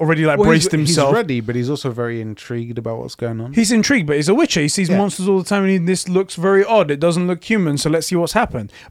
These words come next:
Speaker 1: But he understands straight away what's going on. Um,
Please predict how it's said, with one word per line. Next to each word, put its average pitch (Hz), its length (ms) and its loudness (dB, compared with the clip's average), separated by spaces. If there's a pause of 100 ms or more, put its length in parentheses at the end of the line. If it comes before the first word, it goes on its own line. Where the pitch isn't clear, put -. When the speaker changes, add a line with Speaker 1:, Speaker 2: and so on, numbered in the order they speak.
(120)
Speaker 1:
But 233 240 4
he 220 160 2
understands 190 500 2
straight 151 220 -2
away 143 160 2
what's 135 260 -2
going 131 380 2
on. 113 220 -2 (340)
Um, 175 420 2